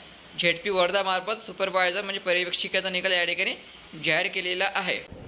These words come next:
तर मित्रांनो, सध्या फक्त काही झेडपी मार्फत आपला निकाल जाहीर केलेला आहे. इतर झेडपी मार्फत हा जो निकाल आहे, हा लवकरच जाहीर केला जाणार आहे. तर तुम्हाला ह्या निकालाची पीडीएफ पाहायची असेल, तुम्ही आपलं सोमेश्वर नोकरी संदर्भ Telegram चॅनल जॉईन करायचं,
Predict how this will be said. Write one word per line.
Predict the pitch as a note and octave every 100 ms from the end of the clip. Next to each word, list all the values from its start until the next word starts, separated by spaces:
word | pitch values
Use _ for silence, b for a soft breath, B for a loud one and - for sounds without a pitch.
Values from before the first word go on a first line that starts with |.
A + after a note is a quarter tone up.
| -
तर | G#3
मित्रांनो, | A3 A3+ A#3 F#3+ - -
सध्या | E3 E3
फक्त | G#3 G#3+ A#3+
काही | D#3+ G3+
झेडपी | G3+ F#3+ G3+
मार्फत | G#3+ G#3 A#3+
आपला | - G#3+ G#3+
निकाल | G3+ A3 A#3+ - - D3+
जाहीर | E3+ F#3
केलेला | G#3 G3+ G#3 G#3
आहे. | G#3+ - - -
इतर | - D#3+ G#3+
झेडपी | G#3+ A3+
मार्फत | A3+ G#3 G#3+
हा | G3+ G3+
जो | A3+
निकाल | A3 A#3
आहे, | F3 - -
हा | F#3+
लवकरच | F3 F3 A3+ B3
जाहीर | F3+ F3 G#3
केला | G#3 G#3
जाणार | F#3+ F#3+ G3+
आहे. | G3+ D#3+ - - -
तर | G3+
तुम्हाला | G3 G#3+ G#3+
ह्या | F#3
निकालाची | G3 F#3+ G3+ G#3+
पीडीएफ | G#3 A3
पाहायची | G#3+ F#3 F#3 G#3
असेल, | A#3 G3+ - - -
तुम्ही | G3+ G3
आपलं | F#3+
सोमेश्वर | A3 F#3+ F#3+ G3
नोकरी | G#3 F#3+ -
संदर्भ | G#3 G3+ G3+ F3+
Telegram | - F#3+ G3 A3
चॅनल | A3 A3+
जॉईन | F#3 F3+ G3
करायचं, | G#3+ G#3 G3+